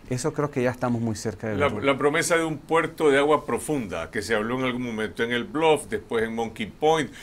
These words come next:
Speaker 2: ahora cuando se volvió a hacer la nueva promesa del canal interoceánico, se revivió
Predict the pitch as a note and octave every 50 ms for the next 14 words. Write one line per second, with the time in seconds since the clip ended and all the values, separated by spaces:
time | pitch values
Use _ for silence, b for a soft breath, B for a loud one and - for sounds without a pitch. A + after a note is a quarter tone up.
0 | B B B - A#2 G#2+ A2+ B2 B2+ B2 B2 A#2+ A#2 A#2 A2+ A2 A2+ G#2+ - -
1 | A#2+ A2+ G2+ G2+ G2 - G#2 F#2 A2 A2 G#2 F#2 G#2 B2+ D3 C#3+ C#3+ D3+ C#3 C3+
2 | A#2+ A2 A#2 B2 B2+ B2 B2 B2 A2+ A#2 C3 A#2+ - C#3 C3+ B2 G#2 - G#2+ G2+
3 | G#2 A2+ B2 C3 B2+ G#2+ C3+ A#2+ G#2 F#2+ F2+ - - B2+ B2 B2 B2+ B2+ - -
4 | C#3 C3 B2 B B B B B B - - - C3+ A#2 A2+ A#2 A2 A2+ G#2+ G2+
5 | F#2+ F#2+ G#2+ C3 C#3+ D3 C#3+ C3 B